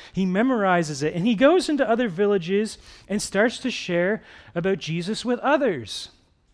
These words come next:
And he said sometimes he didn't even preach or say anything. He would just sit there and read them the Bible.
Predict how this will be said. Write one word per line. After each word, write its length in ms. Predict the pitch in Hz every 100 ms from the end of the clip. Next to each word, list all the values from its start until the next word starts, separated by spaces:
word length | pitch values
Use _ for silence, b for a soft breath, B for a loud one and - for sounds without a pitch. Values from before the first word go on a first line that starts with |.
| _ -
And 120 | 214
he 60 | 277
said 200 | 320 254
sometimes 540 | - 339 294 302 294
he 80 | 220
didn't 260 | 202 294 294
even 300 | 277 294 285
preach 520 | - 254 311 285 -
or 220 | 196 151 -
say 260 | - 269
anything. 360 | 262 320 - 196
He 100 | 220
would 100 | 202
just 220 | 294 -
sit 180 | 294 294
there 160 | 233 B B B
and 240 | 165 139
read 280 | 156 214 175
them 260 | 202 202 180
the 80 | 170
Bible. 600 | 131 151 151 131 110 95